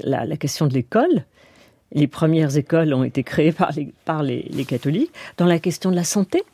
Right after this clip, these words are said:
dans la question des hôpitaux, et ça se voit encore, il y a un certain nombre d'hôpitaux, euh, c'était le terme hospice qui était employé, mais il y a un certain nombre d'hôpitaux, euh, qui portent encore des noms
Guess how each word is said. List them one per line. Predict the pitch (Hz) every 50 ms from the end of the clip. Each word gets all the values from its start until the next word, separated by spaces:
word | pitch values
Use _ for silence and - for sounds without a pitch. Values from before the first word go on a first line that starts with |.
| _ _ _ _ _ _ _ - -
dans | 160
la | 160 151
question | 147 165 156 - - 180 175
des | 151 147 143 151
hôpitaux, | 147 - - 156 - - 330 381 269 175
et |
ça | 143 - - 156
se | 135 156
voit | 151 170 165
encore, | 160 156 - 190 190 190 185
il |
y | 165
a | 143
un | 143
certain | - - 143 - - 160
nombre | 156 160 160 147 147
d'hôpitaux, | 143 139 139 135 - 160 147 - - 202 208 214 208 208 202 190 160 135
euh, | 131 135 131 - - - - - - - -
c'était | - - 147 - 165
le | 156 151 147
terme | - 175 170 170
hospice | 175 151 - - - 160 135 - -
qui | - - 120
était | 113 - - 123 117
employé, | 120 127 123 - - 135 139 175 233 247
mais | 220 160
il | 143
y | 143
a | 139
un | 135
certain | - 160 151 - 165
nombre | 160 160 151 143
d'hôpitaux, | 143 131 - - 143 - - 165 170 170 165 139 123 120
euh, | 123 123 113 110 - - - -
qui | - 143
portent | - 147 - - -
encore | 147 139 - 277 359 339
des | 247 208 170
noms | 170 170 165 165 156